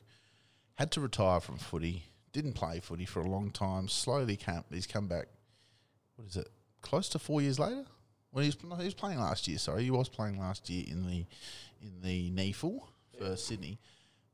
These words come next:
Speaker 1: But how can a guy who had to retire 'cause he's getting his head bashed around so much, it sh-, surely he's one knock away from not playing again, is he?
Speaker 2: Has to be.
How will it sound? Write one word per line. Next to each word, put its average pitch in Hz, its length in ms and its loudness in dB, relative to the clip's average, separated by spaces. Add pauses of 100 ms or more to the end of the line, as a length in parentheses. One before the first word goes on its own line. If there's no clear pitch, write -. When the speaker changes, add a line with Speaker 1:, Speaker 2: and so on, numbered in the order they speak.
(240)
Speaker 1:
But - 160 -10
how 202 320 -2
can 226 180 -2
a 202 40 0
guy 175 280 2
who 127 340 4 (100)
had 127 220 -2
to 131 80 0
retire 113 400 4
'cause 104 120 -2
he's 98 160 2
getting 101 180 4
his 90 100 0
head 95 160 6
bashed 92 240 2
around 98 180 2
so 82 180 2
much, - 460 -4 (1000)
it 123 160 -10
sh-, - 220 2
surely 226 380 6
he's 123 200 2
one 101 220 4
knock 98 220 2
away 78 180 4
from 87 180 -2
not - 160 -2
playing 240 360 2
again, 87 260 -4
is 107 140 0
he? 262 180 -4 (1400)
Speaker 2:
Has - 360 2
to 127 100 -8
be. 110 260 -12